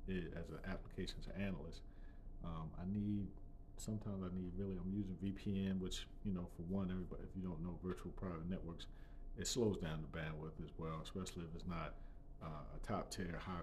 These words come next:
quality V P N, it's gonna slow you down. Um, but, I mean, it does allow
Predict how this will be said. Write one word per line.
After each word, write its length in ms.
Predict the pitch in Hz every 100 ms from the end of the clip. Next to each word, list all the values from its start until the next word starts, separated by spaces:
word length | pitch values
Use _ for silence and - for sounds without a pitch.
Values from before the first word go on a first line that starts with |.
| -
quality 400 | 95 95 90 92 98
V 120 | 98
P 260 | - 101
N, 180 | 98 95 92 - - - -
it's 120 | 107
gonna 240 | 123 98
slow 220 | - 98
you 140 | 92 82
down. 280 | 87 71 69 - - -
Um, 400 | 87 82 80 73 - - - - - - -
but, 240 | 107 90 82
I 120 | 87
mean, 120 | 85
it 120 | 82
does 180 | 101 101 - 92
allow 380 | 95 92 90